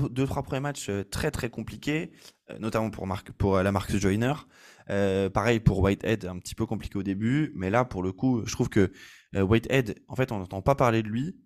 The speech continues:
euh, et c'est très bien. Enfin, euh, les seules fois où on entend parler de lui, c'est quand il fait une interception,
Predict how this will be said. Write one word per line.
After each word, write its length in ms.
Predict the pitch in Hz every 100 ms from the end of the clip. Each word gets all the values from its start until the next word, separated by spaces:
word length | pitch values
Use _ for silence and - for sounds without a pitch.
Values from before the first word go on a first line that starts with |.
| _ -
euh, 160 | 92 87
et 120 | 90
c'est 120 | 85 90
très 220 | - 127
bien. 280 | 123 185 -
Enfin, 280 | - 95 85
euh, 240 | 92 101 104
les 140 | 107
seules 160 | 113 135
fois 100 | 143
où 40 |
on 40 | 113
entend 140 | 107
parler 160 | 104 117
de 20 |
lui, 80 | 117
c'est 100 | 104
quand 160 | 95 -
il 20 |
fait 80 | 104
une 60 |
interception, 580 | 104 107 113 101 117